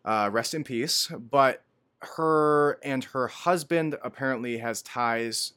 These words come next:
somehow into, s-, they were working on some type of documentary regarding pedophilia. So, Alec Baldwin, the one who shot this woman, a part of the production company who was working on her own side documentary on pedophilia,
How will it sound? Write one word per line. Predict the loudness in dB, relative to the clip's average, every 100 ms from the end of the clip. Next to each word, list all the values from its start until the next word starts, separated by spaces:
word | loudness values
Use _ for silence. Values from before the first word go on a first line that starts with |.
| _ _ -12
somehow | -6 -4 -4 -2 0 -2 -6
into, | -4 -2 -2 -4 -2 -2
s-, | -4 -6 -8
they | -6
were | -6 -4
working | -6 -8 -8 -10
on | -8
some | -8 -8
type | -8 -10
of |
documentary | -6 -6 -4 -4 0 0
regarding | -2 -2 -4 -4
pedophilia. | -12 -10 0 2 2 -2 -10 _ -20 -20 -20 -20 _
So, | 0 6 6 4 -4 _ -2
Alec | 2 2 0 0
Baldwin, | 4 4 4 -2 -4 -4
the | -2
one | 0 0
who | 0 -4
shot | -2 0 2 2
this | -2 -4
woman, | -4 -4 -4 -6 -10
a |
part | -4 -2 -2
of |
the | -4
production | -2 0 0 -2 -4
company | -4 -4 -6
who | -6
was | -6 -4
working | 0 0 0 0
on | 0
her | 2 2
own | 2 0
side | 0 0 2
documentary | -2 -2 -4 -4 -4
on | -6
pedophilia, | -8 -4 2 2 2 0